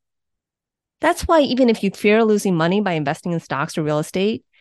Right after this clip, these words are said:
you guarantee losing money if all your investments are in treasuries, C Ds, or other cash equivalents, depending on the rate of inflation and interest rates.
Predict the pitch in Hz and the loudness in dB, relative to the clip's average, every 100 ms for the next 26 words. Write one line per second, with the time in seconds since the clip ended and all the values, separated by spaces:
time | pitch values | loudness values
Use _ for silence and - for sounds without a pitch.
0 | _ - 226 262 285 294 277 254 220 220 | _ -6 -2 2 2 2 0 2 2 2
1 | 190 170 170 175 - _ - - 208 240 | 0 0 0 -2 -6 _ -8 0 2 4
2 | 214 170 - 180 175 - 170 - 175 175 | 2 2 0 -4 -4 -4 -4 -2 -4 -2
3 | 196 208 - - - 190 175 175 170 _ | -4 -4 -8 -14 -8 -2 0 0 -2 _
4 | - 180 220 220 - 131 - 156 208 175 | -2 0 4 2 0 -6 -8 -4 -4 -2
5 | 160 135 165 _ _ _ 214 - 247 240 | -2 -2 -6 _ _ _ -4 0 4 4
6 | 220 190 175 196 226 175 151 - 156 - | 4 4 2 2 2 0 -4 -4 -8 -4
7 | 165 175 - _ _ - 180 175 180 170 | -4 -6 -8 _ _ -2 0 0 0 -4
8 | - - - - - | -6 -10 -12 -18 -20